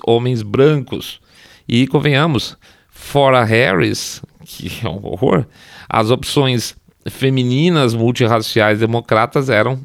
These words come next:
ainda piores, como, por exemplo, a, a líder da minoria lá da Geórgia, a Stacey Abrams, que é simplesmente, e aqui eu tô falando politicamente,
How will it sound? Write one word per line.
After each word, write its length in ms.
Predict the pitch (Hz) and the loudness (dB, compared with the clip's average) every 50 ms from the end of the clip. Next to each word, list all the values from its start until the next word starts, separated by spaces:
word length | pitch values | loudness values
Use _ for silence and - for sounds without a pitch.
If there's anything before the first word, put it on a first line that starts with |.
| - - | -10 -8
ainda 280 | 123 120 120 127 127 | -6 -4 -2 -2 -2
piores, 440 | - - 143 123 120 117 120 - - _ - | -2 0 2 2 4 2 0 -2 -8 _ -2
como, 160 | 135 123 120 | -2 0 0
por 140 | 131 147 143 | 2 2 2
exemplo, 420 | 139 120 120 123 123 - - 143 | 2 2 2 0 0 0 2 2
a, 400 | 139 135 131 120 113 104 98 107 - - - - - - | 4 4 4 4 2 2 0 -2 -8 -14 -20 -20 -20 -10
a 120 | - - 107 | -4 -2 0
líder 340 | 107 104 104 110 107 107 104 | 0 0 0 2 2 2 2
da 220 | 104 104 101 98 | 2 2 2 2
minoria 500 | 101 101 101 104 104 101 101 101 101 101 | 0 -2 -2 -2 0 0 2 2 2 4
lá 100 | 101 98 | 2 2
da 120 | 95 107 | 2 0
Geórgia, 440 | 107 98 98 98 101 110 117 104 95 | 0 2 2 4 4 2 2 2 0
a 80 | 90 95 | 0 0
Stacey 440 | - - - 95 92 92 - - 95 | -4 -6 -6 -4 -4 -2 0 0 2
Abrams, 380 | 90 98 113 117 123 127 - | 2 2 0 0 -2 -2 -4
que 200 | - - 120 117 | -6 -2 0 2
é 80 | 104 113 | 2 0
simplesmente, 720 | - - - 180 208 - 220 196 143 127 123 123 123 - - - - - - - - _ _ | 0 -2 -6 -6 -4 -2 -2 0 0 0 0 -2 -4 -8 -14 -20 -20 -20 -20 -20 -20 _ _
e 120 | - - | 0 0
aqui 140 | 120 113 - | 0 2 0
eu 40 | - | -2
tô 140 | - 139 123 | -2 -2 0
falando 320 | - 139 120 117 117 120 | 2 2 2 2 0 -2
politicamente, 920 | 113 - 123 113 110 110 - - - 131 127 113 113 120 127 - - - | -2 0 0 2 0 0 -2 -2 -2 0 0 0 0 -2 -2 -2 -4 -6